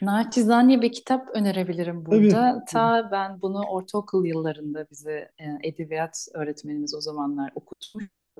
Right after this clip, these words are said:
Speaker 1: Çok ağır gelmişti bana. Çünkü hani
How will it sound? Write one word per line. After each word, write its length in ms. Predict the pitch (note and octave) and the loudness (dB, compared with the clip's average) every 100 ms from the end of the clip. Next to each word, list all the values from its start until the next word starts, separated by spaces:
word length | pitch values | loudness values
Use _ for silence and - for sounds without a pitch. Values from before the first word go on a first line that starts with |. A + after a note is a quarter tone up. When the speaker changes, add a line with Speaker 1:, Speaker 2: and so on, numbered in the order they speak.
| D3+ - | -18 -16
Speaker 1:
Çok 140 | - - | -18 -6
ağır 340 | E3 D#3 D#3 D#3+ | -4 -2 -2 -2
gelmişti 540 | D#3 D#3 - - D#3 | -6 -8 -10 -10 -8
bana. 240 | D3+ D3 | -8 -8
Çünkü 320 | D3 F#3 F#3 F#3+ | -8 -8 -2 0
hani 320 | E3 F3 F3 | 0 -2 -4